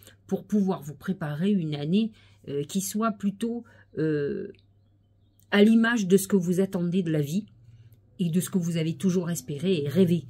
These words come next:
Il est temps de réaliser vos rêves. C'est bien ce que je vous souhaitais d'ailleurs. Alors donc, l'amas de planètes en Capricorne est positionné dans votre maison sept, qui est la maison du couple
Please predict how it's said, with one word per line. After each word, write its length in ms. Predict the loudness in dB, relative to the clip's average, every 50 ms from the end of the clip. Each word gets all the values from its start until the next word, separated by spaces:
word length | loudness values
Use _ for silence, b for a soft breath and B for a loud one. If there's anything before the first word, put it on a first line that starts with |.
| B B B B B
Il 140 | 4 4 6
est 160 | 4 2 2
temps 160 | -2 -2 0
de 160 | 0 0 -2 -2
réaliser 540 | 0 0 0 0 0 0 -2 -2 -2 -2
vos 120 | -2 -2 -6
rêves. 320 | -10 -12 -12 -14 -16 -18 -20 -20 _ -20 -18
C'est 180 | -8 -6 -6
bien 220 | -2 0 0 0 0
ce 80 | 0
que 80 | -2 -2
je 100 | -2 -2
vous 140 | -4 -6 -6
souhaitais 400 | -2 0 0 0 0 -2 -6 -6
d'ailleurs. 400 | -6 -8 -8 -10 -14 -16 -20 -20 -20 -20 B B B B B B B B B B
Alors 260 | 2 2 4 4 4
donc, 200 | 4 4 4 4
l'amas 280 | 4 4 4 4 2 2
de 100 | 0 0
planètes 420 | 0 0 0 0 0 0 -2 -2
en 60 | -6
Capricorne 500 | -6 -8 -10 -10 -12 -8 -6 -4 -4 -4
est 40 | -4
positionné 540 | -4 -6 -6 -6 -8 -8 -6 -6 -6 -6 -6
dans 120 | -6 -8
votre 240 | -10 -12 -12 -8 -6
maison 260 | -6 -4 -2 -4 -4
sept, 260 | -4 -4 -4 -6 -4 -6
qui 80 | -8
est 40 | -8
la 60 | -6
maison 240 | -6 -4 -2 0 2
du 180 | 2 2 0 -4
couple 420 | -6 -8 -8 -6 -6 -8 -10